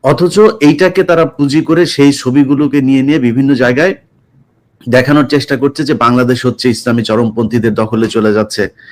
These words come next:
এটা যদি আপনি কয়েকটা সিকোয়েন্সে যদি ভাগ করেন, দেখেন ঈদের আগের দিন প্রথম আলোর একটা নিউজ ছিল,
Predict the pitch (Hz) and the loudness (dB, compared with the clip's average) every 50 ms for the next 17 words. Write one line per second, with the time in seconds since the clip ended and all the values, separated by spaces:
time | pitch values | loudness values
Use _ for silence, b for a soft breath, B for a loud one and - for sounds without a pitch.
0 | B B B B B B B B _ - 127 123 156 151 139 151 143 156 143 147 | B B B B B B B B _ -8 -4 0 2 2 2 2 0 0 0 -2
1 | 147 - - 131 127 131 - - - - - - 143 131 143 151 143 135 143 151 | -2 0 0 0 0 0 -2 -2 -4 -2 -2 -4 -4 -2 -2 -2 -2 -2 -2 -2
2 | 143 139 123 104 113 123 120 - - 135 117 107 107 - 127 127 165 143 110 90 | -2 -2 -2 -2 -4 -6 -4 -2 0 0 2 2 2 0 0 2 0 0 0 -2
3 | - _ _ _ _ _ _ b b b _ _ _ _ _ - 147 156 160 143 | -6 _ _ _ _ _ _ b b b _ _ _ _ _ -2 0 0 2 4
4 | 185 190 190 196 175 147 - - - - _ _ _ _ _ _ _ _ _ _ | 6 6 6 6 4 0 -6 -14 -18 -20 _ _ _ _ _ _ _ _ _ _
5 | _ _ _ - 131 139 139 156 143 131 123 135 117 95 82 - _ _ _ _ | _ _ _ -4 -2 0 2 2 0 2 2 2 2 2 0 -4 _ _ _ _
6 | _ _ _ _ _ - 127 123 147 147 147 147 156 147 139 131 135 - 139 127 | _ _ _ _ _ -4 -2 0 0 2 2 2 2 2 0 0 -2 -2 0 0
7 | 117 120 127 123 - - - - - | 2 2 2 0 0 -4 -6 -6 -8